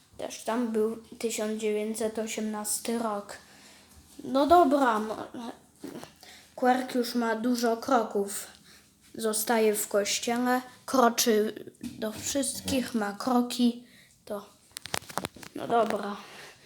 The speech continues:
to wkroczymy gdzieś, mm, o tutaj. Zobaczymy, co z tego wyjdzie. No.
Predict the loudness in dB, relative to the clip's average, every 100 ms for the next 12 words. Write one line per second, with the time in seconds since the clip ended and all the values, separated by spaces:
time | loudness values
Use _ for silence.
0 | -20 -8 -4 0 -2 -4 -10 -6 -2 -2
1 | 2 4 6 6 6 4 2 0 0 0
2 | 0 -2 -4 -6 -6 -10 -12 -18 -20 -20
3 | -20 -16 -16 -8 -6 -6 -8 -12 -10 -4
4 | 0 0 -2 -10 -14 -18 -20 -20 -20 -20
5 | -20 2 10 10 10 6 10 10 10 8
6 | 0 -2 -8 -2 0 0 -4 -4 -4 -6
7 | -8 -8 -10 -10 -12 -18 -20 -20 -20 -20
8 | -20 _ _ _ _ -20 _ -10 -10